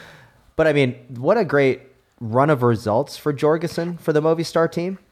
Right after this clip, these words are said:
I mean, Movistar's gotta be freaking out 'cause they're gonna try to find a way to not bring an, uh, Engli-, uh, an American English speaker to their tour team.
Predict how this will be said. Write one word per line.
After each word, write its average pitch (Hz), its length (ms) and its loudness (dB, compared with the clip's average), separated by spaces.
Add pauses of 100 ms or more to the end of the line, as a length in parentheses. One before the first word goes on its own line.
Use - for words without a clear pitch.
(180)
I 127 40 0
mean, 127 100 4
Movistar's 160 500 2
gotta 127 180 2
be 117 120 0
freaking 123 300 2
out 107 140 2
'cause - 80 -14
they're 123 80 0
gonna 123 160 0
try 175 200 0
to 165 100 0
find 139 260 2
a 117 60 4
way 117 160 2
to 113 140 -2
not 101 380 -2
bring 104 480 -2 (100)
an, 101 180 -6
uh, 98 60 -2 (140)
Engli-, 110 460 -2
uh, 107 80 -6
an 104 240 0
American 104 840 2
English 117 360 0
speaker 107 500 2 (540)
to - 80 4
their 113 160 6
tour 107 320 4
team. 87 280 -8